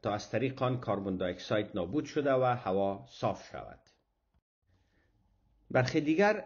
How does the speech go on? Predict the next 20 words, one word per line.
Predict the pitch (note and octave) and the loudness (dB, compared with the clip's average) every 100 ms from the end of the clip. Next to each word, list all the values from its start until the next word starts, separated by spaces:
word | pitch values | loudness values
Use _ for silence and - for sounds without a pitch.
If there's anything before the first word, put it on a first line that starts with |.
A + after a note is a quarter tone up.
| - | 0
انرژی | C#3 C3+ B2 D#3 | 4 4 2 -2
کمتری | - C3 B2+ F#3 | -2 -4 2 4
مصرف | A2 F#2+ - D#2 - | 4 0 -4 -10 -10
کردند. | - C2+ B1+ A#1 - _ _ - | -12 -12 -12 -16 -20 _ _ -2
لیلا | A2+ B2 C#3 D3 | 2 4 4 2
از | - C3 A2+ | 2 -2 0
آن | A2 | -2
همه | A2+ A2+ | 0 -2
حمایتی | A2 - A2 G2+ A2+ A2+ A#2 | -2 -4 -2 0 0 0 -4
که | - | -2
از | G2+ G2 | -4 -2
جانب | A2 G#2 G2+ | -2 0 0
دوستان | G2 G2+ F#2+ A#2 G#2+ | -2 -4 -4 -2 -2
و | |
خانواده‌اش | F#2+ G2+ G2+ F#2 F#2 F2+ F2+ | -2 -4 -2 0 0 -2 -6
دریافت | - F#2+ F#2+ E2+ - - | -4 -2 -2 -4 -8 -8
کرد، | A#2+ B2+ B2+ - _ _ _ _ _ - | -2 -2 -4 -12 _ _ _ _ _ -6
متعجب | A#2 A#2 A#2 A2+ D#3 | -4 0 0 0 -4
شده | - E2+ C#2+ | -4 -6 -6
بود. | B1 A1 | -10 -14